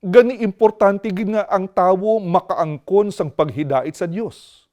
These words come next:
Pero paano bala ang tawo makapanumbalik sa Diyos para maangkon ang paghidait sa Diyos?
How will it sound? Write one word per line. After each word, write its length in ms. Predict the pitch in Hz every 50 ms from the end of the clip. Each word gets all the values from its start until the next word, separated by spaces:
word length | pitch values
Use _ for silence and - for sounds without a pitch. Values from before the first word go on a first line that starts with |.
| _ _ _ _ _ _ _ _ _ _
Pero 320 | - 147 143 151 147 160 147
paano 480 | - - 156 151 180 190 190 185 185
bala 320 | 147 143 143 151 165 170 165 165
ang 160 | 151 139 143
tawo 480 | - - 156 165 180 170 170 175 180 180
makapanumbalik 960 | 156 147 151 - 151 147 - 147 139 143 143 139 123 127 135 147 143 139 -
sa 80 | - 233
Diyos 480 | 285 285 180 160 226 - - - _ _ _ _ _ _ _ _ _ _ _
para 240 | _ 240 240 247 254
maangkon 720 | 233 220 240 233 220 202 196 - - - 240 254 262 247
ang 160 | 220 202 180
paghidait 720 | - - 185 180 151 117 147 160 143 139 135 131 151 160 -
sa 80 | 208
Diyos? 560 | 196 202 294 320 - - - - - _ _